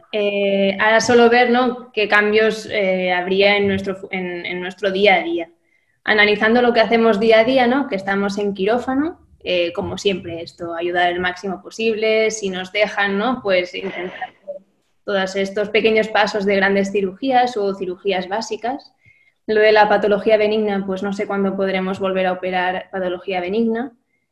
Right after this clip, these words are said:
En consultas externas, a mí personalmente no me motiva mucho ver el adjunto cómo habla por teléfono, así que, bueno, tampoco no sé cuándo vuelvan a haber consultas externas.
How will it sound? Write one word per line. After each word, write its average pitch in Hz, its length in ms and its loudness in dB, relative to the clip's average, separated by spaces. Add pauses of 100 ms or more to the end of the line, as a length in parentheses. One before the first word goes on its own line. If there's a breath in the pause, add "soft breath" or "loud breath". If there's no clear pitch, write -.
(120)
En 214 180 -4
consultas 226 500 2
externas, 240 580 0
a 220 100 -2
mí 226 140 2
personalmente 220 920 0
no 202 140 -2
me 220 100 0
motiva 208 300 0
mucho 202 300 -2
ver 185 180 0
el 196 80 2
adjunto 190 440 -2
cómo 185 200 -4
habla 180 240 -2
por 180 140 -6
teléfono, 196 640 -4 (160)
así 180 280 -8
que, 160 320 -10
bueno, 160 240 -14 (160)
tampoco 175 360 -6
no 185 100 -4
sé 190 180 -2
cuándo 180 200 -4
vuelvan 175 240 -2
a 170 40 -4
haber 170 160 -6
consultas 175 460 -10
externas. 214 600 -6